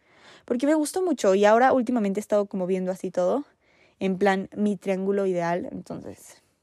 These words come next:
ah, házmelo saber por,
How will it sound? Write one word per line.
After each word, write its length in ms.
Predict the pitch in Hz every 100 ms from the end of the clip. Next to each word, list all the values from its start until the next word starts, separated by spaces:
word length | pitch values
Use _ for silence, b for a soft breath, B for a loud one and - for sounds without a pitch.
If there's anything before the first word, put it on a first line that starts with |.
| _ _ _ b b b b _ _ _ _ _ _ -
ah, 400 | 196 185 185 -
házmelo 380 | 226 226 311 285
saber 420 | 220 196 190 180 - -
por, 360 | 208 208 190